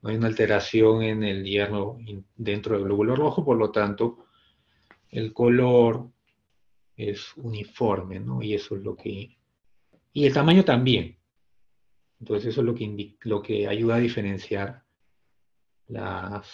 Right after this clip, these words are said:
la ferropenia en el contexto de que tengas un volumen corpuscular medio bajo, ¿no? Muy bien.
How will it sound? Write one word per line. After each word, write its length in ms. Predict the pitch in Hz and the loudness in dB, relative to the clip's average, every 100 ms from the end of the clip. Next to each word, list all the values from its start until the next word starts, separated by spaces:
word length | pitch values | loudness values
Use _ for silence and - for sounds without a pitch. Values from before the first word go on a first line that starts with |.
| - - - - - - _ _ _ _ _ _ _ _ _ _ _ _ _ _ - | -20 -20 -20 -20 -20 -20 _ _ _ _ _ _ _ _ _ _ _ _ _ _ -16
la 140 | 113 113 | -10 -8
ferropenia 640 | - 110 104 131 113 113 | -6 -6 -2 0 2 0
en 80 | 127 | 0
el 60 | 123 | 0
contexto 440 | 113 110 123 156 | 0 2 2 2
de 60 | 135 | 2
que 100 | 120 | 2
tengas 380 | 113 113 117 | 0 0 -2
un 300 | 117 107 110 | -4 -6 -6
volumen 300 | 110 101 101 | -4 -4 -4
corpuscular 640 | 98 107 - - 101 95 98 | -6 -8 -8 -8 -8 -6 -8
medio 320 | 95 92 95 | -8 -6 -8
bajo, 320 | 104 - _ | -10 -14 _
¿no? 100 | 131 | -16
Muy 260 | 147 117 113 | -14 -12 -8
bien. 280 | 104 95 | -8 -8